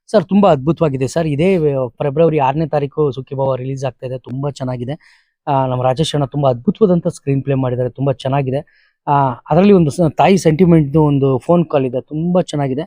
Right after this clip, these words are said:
So, ನನ್ ತಾಯಿ ಜೊತೆನೆ ಮಾತಾಡ್ದಷ್ಟು ಫೀಲ್ ಆಗ್ಬಿಡ್ತು. ಯಾಕೆಂದ್ರೆ ನಮ್ಗೆ ಆ ತಾಯಿ ಇಲ್ದೇ ಇರೋ ಫೀಲಿಂಗ್ಸ್ ಯಾವಾಗ ಗೊತ್ತಾಗುತ್ತೆ ಅಂದ್ರೆ, ತಾಯಿ ಇಲ್ದೇ ಇರೋನ್ಗೆ ಅಷ್ಟೇನೆ ಗೊತ್ತಾಗೋದು. So, ಆ ಫೀಲಿಂಗ್ಸ್ ಅಲ್ಲಿ ಒಂದು ಅದ್ಭುತವಾದಂಥ ಒಂದು ಚಿತ್ರ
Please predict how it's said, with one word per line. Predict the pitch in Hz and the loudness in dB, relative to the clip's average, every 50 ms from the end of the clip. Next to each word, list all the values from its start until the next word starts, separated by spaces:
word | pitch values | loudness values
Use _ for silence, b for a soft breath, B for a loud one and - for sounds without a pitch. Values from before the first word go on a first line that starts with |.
| b b b b b b _ - | b b b b b b _ -4
So, | - 175 165 | -2 0 0
ನನ್ | 156 147 156 165 | 2 2 0 2
ತಾಯಿ | - 196 190 190 196 | 2 4 4 4 4
ಜೊತೆನೆ | 160 175 160 - 175 175 | 4 2 0 2 0 0
ಮಾತಾಡ್ದಷ್ಟು | 165 156 151 143 _ 156 143 135 139 131 _ - 139 | 2 0 0 0 _ -2 -2 -2 -4 -6 _ -10 -10
ಫೀಲ್ | - - 147 143 | -6 -4 -4 -4
ಆಗ್ಬಿಡ್ತು. | 139 135 123 131 127 123 _ 147 | -4 -6 -6 -10 -12 -8 _ -8
ಯಾಕೆಂದ್ರೆ | 131 120 _ 143 135 147 156 | -8 -8 _ -8 -6 -4 -4
ನಮ್ಗೆ | 147 151 160 165 160 165 170 170 165 b b b b b b _ | -2 0 0 2 2 2 2 2 0 b b b b b b _
ಆ | 139 139 143 139 139 135 | 0 2 4 4 2 2
ತಾಯಿ | - _ - 156 185 220 | 0 _ 4 6 6 8
ಇಲ್ದೇ | 233 226 214 185 202 | 8 8 6 6 6
ಇರೋ | 202 202 214 | 6 6 6
ಫೀಲಿಂಗ್ಸ್ | 190 - 196 196 196 196 185 - | 4 4 4 4 4 4 4 4
ಯಾವಾಗ | 180 165 185 185 | 4 4 4 4
ಗೊತ್ತಾಗುತ್ತೆ | 175 180 - 175 160 170 147 - | 2 0 0 0 0 0 -2 -2
ಅಂದ್ರೆ, | 175 196 233 247 | -4 -2 -4 -4
ತಾಯಿ | - _ 160 170 190 208 | 0 _ 2 4 6 6
ಇಲ್ದೇ | 190 196 202 190 233 | 4 4 6 6 6
ಇರೋನ್ಗೆ | 233 220 214 208 185 160 | 6 6 6 4 4 2
ಅಷ್ಟೇನೆ | 151 - - 170 170 165 | 0 0 -2 -2 -2 0
ಗೊತ್ತಾಗೋದು. | 143 143 - - 131 123 131 127 165 202 _ _ _ _ _ _ _ _ - | -2 -2 -4 -4 -6 -6 -6 -10 -12 -18 _ _ _ _ _ _ _ _ -2
So, | 202 196 | 2 4
ಆ | 175 160 180 208 | 6 6 6 4
ಫೀಲಿಂಗ್ಸ್ | 196 - - 220 233 226 233 226 196 - | 2 2 2 4 4 6 4 4 2 2
ಅಲ್ಲಿ | 214 196 208 226 | 2 4 4 4
ಒಂದು | 196 170 156 156 | 4 4 4 4
ಅದ್ಭುತವಾದಂಥ | 160 151 139 143 180 214 262 175 226 226 196 190 190 175 - 240 247 _ _ _ _ _ _ - | 2 2 0 0 2 2 2 4 4 4 4 4 4 4 4 2 2 _ _ _ _ _ _ -2
ಒಂದು | 170 165 | 0 0
ಚಿತ್ರ | 160 - - 180 - - 220 | 0 0 -2 -2 2 4 4